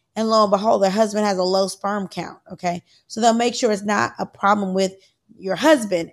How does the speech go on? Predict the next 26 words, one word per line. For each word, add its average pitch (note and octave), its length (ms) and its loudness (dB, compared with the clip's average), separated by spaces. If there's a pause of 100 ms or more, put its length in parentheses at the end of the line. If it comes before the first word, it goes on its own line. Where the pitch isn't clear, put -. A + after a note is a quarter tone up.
(120)
and F3 400 -2 (280)
make G3+ 240 -2
sure G#3+ 160 -4
the F#3+ 80 -4
sperm A#3+ 360 -2
count G3 320 -4
is E3+ 180 -6
normal, F#3 560 2 (400)
um, E3+ 320 -6 (100)
and G3+ 220 0
not G#3 300 2
just F3+ 480 0
an F#3+ 100 2 (100)
issue G3 380 -4
with F3 140 -4
infertility F3 720 -6 (460)
based F#3+ 340 0
on F3+ 220 0
you F#3+ 120 0
and F3+ 100 -4
your A3 160 2
body. F#3+ 440 0 (360)
If F3+ 120 -10
they G3+ 120 2
see A#3+ 200 -4
fibroids, G3 1000 2